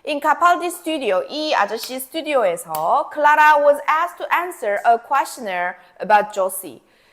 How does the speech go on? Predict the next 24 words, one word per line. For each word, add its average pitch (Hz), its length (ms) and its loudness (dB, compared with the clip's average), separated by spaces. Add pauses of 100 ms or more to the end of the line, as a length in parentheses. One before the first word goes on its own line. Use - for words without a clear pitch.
(120)
자, 170 420 2
클라라가 269 800 2
be 359 420 2
asked 277 640 -4
to 285 380 0
요청을 339 880 0
받았어요. 311 840 -2
그죠? 240 420 2 (640)
클라라는 330 580 2
질문을 294 440 -2
하는 277 160 -4
입장이 262 300 -2
아니 202 160 -2
로봇이니까 220 760 0 (280)
질문 381 260 0
받았다. 190 920 0 (120)
그 208 160 0
조시에 311 540 -2
대한 262 360 2 (120)
questionnaire, 269 760 -2
여러 175 160 0
가지 220 240 0
한 226 220 -6
질문지, 226 1200 -6